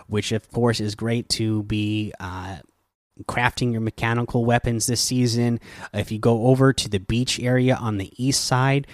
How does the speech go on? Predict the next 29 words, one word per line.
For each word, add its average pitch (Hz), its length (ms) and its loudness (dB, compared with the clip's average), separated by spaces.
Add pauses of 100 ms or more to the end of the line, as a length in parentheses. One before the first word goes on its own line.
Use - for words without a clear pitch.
(160)
there 120 100 -2
are 113 140 2
some 110 240 0
broken 147 640 4
down 117 540 2
cars 120 540 2
that 107 120 4
are 90 160 -2
on 107 280 2
the 131 80 2
beach, 131 420 0 (180)
so - 140 -4
you'll 107 160 2
get 113 240 0
plenty 120 400 0
of 113 100 -2
metal 117 300 2
pieces 120 580 0
there 120 340 2
as 101 240 -4
well. 127 460 -2 (260)
So 117 420 4
th-, 98 200 -10
this 131 240 0
is 151 100 -2
just - 220 -2
a 143 40 0
good 127 280 0
spot, 107 500 0